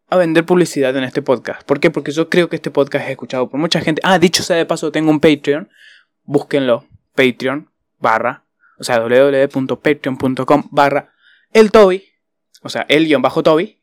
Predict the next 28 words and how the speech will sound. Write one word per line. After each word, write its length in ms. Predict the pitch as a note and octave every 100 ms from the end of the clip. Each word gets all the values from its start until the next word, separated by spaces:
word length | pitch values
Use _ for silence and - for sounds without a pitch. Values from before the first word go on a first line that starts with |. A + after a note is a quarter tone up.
| _
Y 340 | D#3 D3+ C#3+
buscan 440 | C3 D#3+ - F#3 E3+
y 140 | D3 D3+ _
participan. 560 | D3 C#3+ - D3 B2
Sean 180 | B2 D#3
miembros, 460 | D#3+ F3 G3+ A3+ - _ - - _ _
sean 280 | - E3 D#3+
participantes 840 | C#3+ - D#3+ F#3+ G3+ A3 - -
y 480 | - D3+ D3 C3+ C3
sean 300 | - D3+ D3+
vips. 480 | C#3+ C#3+ - - - _ _
Que 640 | - C3+ B2+ B2 B2 A#2+ - - -
si 100 | -
ustedes 260 | D3 G#3 G3+
colaboran, 720 | D#3+ C3 C3 D#3 G3 D#3 B2
yo, 220 | - E3
yo 240 | D3+ E3 D#3+
tengo 600 | - F3 F3 F3 F3 -
ya 400 | D3+ E3 E3 - _ _
fijado 360 | - C#3+ F#3+
una 100 | F3+
meta. 320 | C#3+ B2 - -
Hay 160 | E3 F3+
una 220 | F3 D3+
consola 580 | C#3+ C3 - F#3 F#3 F3+
que 480 | D3 C3+ C3+ B2+ B2
se 160 | -
llama 680 | B2+ D3 D#3 E3 E3 E3 E3+